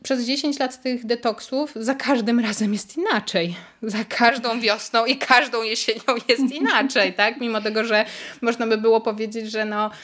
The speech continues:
ta sama jesień, ta sama tam wiosna, e, no ale ja już jestem, wiesz, no, co roku jestem o rok starsza, tak? Więc już, e, po prostu inne rzeczy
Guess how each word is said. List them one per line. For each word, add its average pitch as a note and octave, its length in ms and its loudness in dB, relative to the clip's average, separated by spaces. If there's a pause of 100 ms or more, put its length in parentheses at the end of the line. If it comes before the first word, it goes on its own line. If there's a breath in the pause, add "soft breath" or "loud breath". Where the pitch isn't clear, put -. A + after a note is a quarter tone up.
(220 loud breath)
ta B3 100 4
sama B3 300 4
jesień, A#3+ 680 2
ta A3+ 180 2
sama G#3+ 580 2
tam G3+ 300 0 (120)
wiosna, G#3+ 840 2
e, A3+ 260 4
no A#3 180 2
ale A#3+ 180 4
ja B3 160 4
już B3 160 -2
jestem, C4+ 300 -2
wiesz, C4 280 0
no, G#3+ 140 -4 (300)
co C#4 180 2
roku C4+ 260 2
jestem B3 320 0
o A3+ 80 0
rok A3+ 180 0
starsza, C4 520 2
tak? A3 360 -2
Więc G#3+ 360 -6
już, A3+ 340 -8
e, G#3+ 240 -2
po A#3 100 -4
prostu A3 300 -12
inne A3 340 -4
rzeczy G#3+ 460 -4